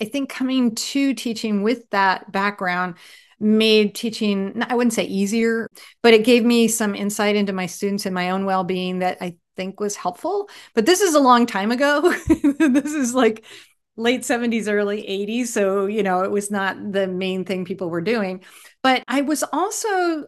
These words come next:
working as an instructor in a teacher preparation program, supervising student teachers.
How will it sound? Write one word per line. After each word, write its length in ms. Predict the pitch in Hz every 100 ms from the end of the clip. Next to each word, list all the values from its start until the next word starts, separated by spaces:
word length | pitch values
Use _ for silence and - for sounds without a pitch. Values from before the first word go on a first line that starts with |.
| -
working 680 | 214 277 285 294 277 247
as 180 | - 202
an 380 | 202 185 180 180
instructor 800 | 185 170 - 247 247 190 170 175
in 260 | - 190 190
a 280 | 175 170 165
teacher 280 | - 240 208
preparation 520 | 208 202 202 247 208
program, 560 | 175 175 165 175 170 175 - - _
supervising 680 | - 339 285 240 214 202 208
student 380 | 202 - 226 190
teachers. 580 | - - - - -